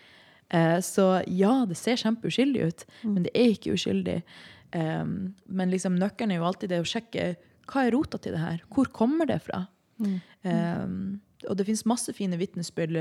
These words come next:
Speaker 1: liksom, om folk som har vært inne i yoga og vært yogamester som har blitt frelst.
Speaker 2: Mm.
Speaker 1: Sånn, folk som har bedt for dem, og, og som kan gå enda dypere i detalj, liksom, på historien. Men det er jo hvem som helst der hjemme som er interessert.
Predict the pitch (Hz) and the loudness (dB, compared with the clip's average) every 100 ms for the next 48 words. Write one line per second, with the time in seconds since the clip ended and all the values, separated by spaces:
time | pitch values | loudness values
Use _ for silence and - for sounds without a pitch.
0 | 160 170 165 160 - 180 - 170 160 160 | -2 -4 -4 -6 -2 -4 -2 -4 -2 -4
1 | - 175 165 170 175 165 170 160 165 165 | -2 -4 -2 -2 -2 -2 -2 -2 -2 -4
2 | 190 180 165 160 - 175 165 165 165 165 | -4 -4 -4 -6 -6 -6 -4 -2 -4 -6
3 | - 180 185 - - - - 196 190 185 | -2 -2 -4 -12 -18 -20 -6 -2 0 -2
4 | 180 170 175 170 180 165 170 165 - 165 | -2 -2 -2 -2 -4 0 0 -2 -4 -4
5 | 165 165 156 165 - _ _ _ _ _ | -2 0 0 -2 -8 _ _ _ _ _
6 | _ _ - 208 196 180 185 180 - 208 | _ _ -10 -4 0 0 2 4 4 4
7 | 220 196 170 170 180 196 - 180 180 175 | 2 0 -2 -2 -2 -2 -2 -2 -2 -4
8 | - 180 165 175 180 170 170 165 - 214 | 0 0 0 -4 -4 -2 0 -2 0 2
9 | 226 69 117 196 - - - - - 190 | 4 2 -6 -10 -14 -20 -20 -20 -12 -4
10 | 175 196 196 175 170 175 - 196 196 156 | 0 2 2 2 0 -4 -2 -2 -2 -2
11 | 175 - 170 165 165 160 170 156 160 170 | -2 -4 -6 -4 -2 -4 -6 -6 -6 -8
12 | - 220 165 - | -4 -4 -4 -10